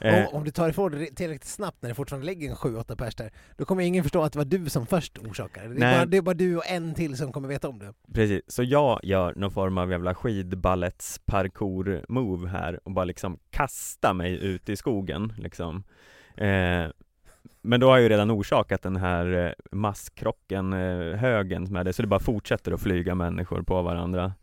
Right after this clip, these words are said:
Speaker 2: <laughs>
Speaker 1: Eh, så jag, du, du, du, du, du,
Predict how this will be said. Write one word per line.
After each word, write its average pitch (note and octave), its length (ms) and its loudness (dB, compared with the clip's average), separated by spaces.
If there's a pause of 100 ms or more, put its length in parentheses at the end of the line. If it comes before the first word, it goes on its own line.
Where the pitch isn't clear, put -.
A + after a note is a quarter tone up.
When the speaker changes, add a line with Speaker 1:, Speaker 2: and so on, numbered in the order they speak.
Speaker 2:
<laughs> - 240 -8 (560)
Speaker 1:
Eh, F#2 480 2 (320)
så - 160 -2
jag, A2 280 6
du, C#3 100 -2 (100)
du, D#3+ 120 -2
du, D3 180 0
du, B2+ 100 -6
du, F#2 340 2